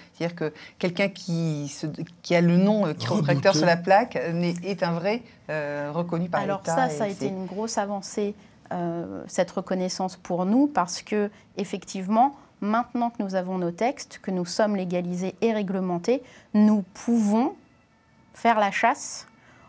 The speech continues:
Speaker 3: aux usurpateurs de titres, ce qui n'était pas le cas avant et ce qui posait, euh, effectivement des problèmes. Là maintenant, c'est simple de vérifier si son chiro-, si son chiropracteur est un vrai chiropracteur. Il doit avoir un numéro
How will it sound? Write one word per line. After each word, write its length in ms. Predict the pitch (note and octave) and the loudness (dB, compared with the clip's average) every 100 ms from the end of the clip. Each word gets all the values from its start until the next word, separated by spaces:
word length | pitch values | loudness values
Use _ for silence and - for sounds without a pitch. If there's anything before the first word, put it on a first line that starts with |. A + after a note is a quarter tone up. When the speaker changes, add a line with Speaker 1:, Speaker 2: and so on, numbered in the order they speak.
| - - | -6 0
Speaker 3:
aux 120 | G#3 | 2
usurpateurs 800 | G#3 G3+ G3+ - F#3+ F#3+ C4 B3+ | 2 -2 -6 0 0 4 2 2
de 180 | G#3 A#3 | 0 -2
titres, 340 | A3+ G3+ - | -2 -8 -8
ce 100 | - | -10
qui 100 | - | 0
n'était 240 | A3+ G#3 G3 | 0 0 0
pas 140 | G3+ | 0
le 60 | G3+ | 0
cas 180 | C4 C4 | 2 4
avant 260 | G#3+ A#3+ | 4 0
et 60 | B3+ | -2
ce 80 | - | -4
qui 120 | G3 | -8
posait, 440 | - F#3+ A#3 B3 - - - | -6 -2 0 -2 -6 -20 -8
euh, 240 | F3 F3 D#3 | -4 -2 -4
effectivement 520 | G3 G#3 - F#3+ G#3+ | -6 -6 -6 -4 0
des 140 | A3+ G3 | 0 -2
problèmes. 480 | - F3+ G3+ C4+ C#4+ | -2 0 4 4 4
Là 200 | G#3+ G#3+ | 2 2
maintenant, 460 | G#3 G3+ A3+ C4 D#4 - - - | 0 0 2 2 0 -10 -20 -6
c'est 200 | - A3+ | 0 0
simple 440 | - C4 B3 - | 2 2 2 -2
de 100 | G3 | -4
vérifier 500 | G3+ G#3 G#3 G#3 A#3 | -2 0 -2 -2 -2
si 160 | A3+ G3 | -2 -6
son 180 | - G3 | -6 -4
chiro-, 320 | G3 G3 F#3+ - | -2 -2 -4 -10
si 180 | - G#3+ | -8 -6
son 220 | - C4 | -2 -2
chiropracteur 840 | B3+ G#3 G#3 - G3 - G#3+ G3+ E3+ - _ _ - | 0 -2 0 -4 -4 0 2 2 0 -14 _ _ -2
est 300 | G#3 - G#3 | -2 0 2
un 240 | F#3+ F3+ - - _ F#3 | 4 2 -6 -20 _ -10
vrai 360 | E3+ G#3+ A#3+ | 2 4 4
chiropracteur. 1000 | A#3 F#3+ F#3 F3+ - F3+ - A#3 D4+ E4 - | 2 0 0 0 -2 -4 0 2 2 0 -4
Il 160 | G3+ F#3+ | -2 4
doit 160 | A#3 | 6
avoir 320 | A3+ A3 A#3+ | 6 6 4
un 80 | A3 | 4
numéro 480 | G#3 G#3 G3+ F#3 | 2 2 2 2